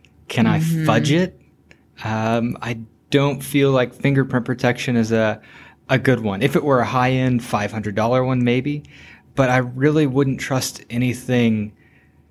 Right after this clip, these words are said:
Speaker 1: What I could tell people with passwords, right? If you're okay with password protecting data, that's fine. But, like, think about the type of data you're hiding behind that password.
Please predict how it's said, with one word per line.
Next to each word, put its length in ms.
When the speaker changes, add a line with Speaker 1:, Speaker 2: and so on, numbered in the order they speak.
Speaker 1:
What 200
I 80
could 120
tell 140
people 200
with 100
passwords, 520
right? 340
If 160
you're 180
okay 240
with 340
password 680
protecting 640
data, 360
that's 220
fine. 420
But, 380
like, 260
think 200
about 220
the 60
type 240
of 100
data 260
you're 140
hiding 360
behind 240
that 160
password. 580